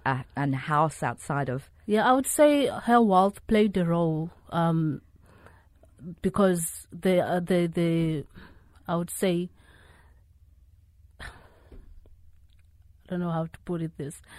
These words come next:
Speaker 2: but yeah, I would say her wealth played a, a role.
Speaker 1: Yeah.
Speaker 2: Yes.
Speaker 1: And initially, you don't like her?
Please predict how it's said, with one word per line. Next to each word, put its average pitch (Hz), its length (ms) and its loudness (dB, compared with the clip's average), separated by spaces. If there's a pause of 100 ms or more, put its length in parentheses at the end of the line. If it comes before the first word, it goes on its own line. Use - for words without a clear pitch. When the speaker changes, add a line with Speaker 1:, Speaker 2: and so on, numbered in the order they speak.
(300)
Speaker 2:
but 190 200 4 (260)
yeah, 185 240 4
I - 20 8
would 202 140 6
say 220 160 6
her 202 160 6
wealth 185 300 2
played 180 260 2
a, 170 220 0
a - 20 2
role. 160 360 -2 (180)
Speaker 1:
Yeah. 151 240 -6 (180)
Speaker 2:
Yes. - 440 -10 (480)
Speaker 1:
And 277 140 2
initially, 285 840 2 (180)
you 214 480 0 (120)
don't 175 220 4
like 139 280 -2
her? - 200 -8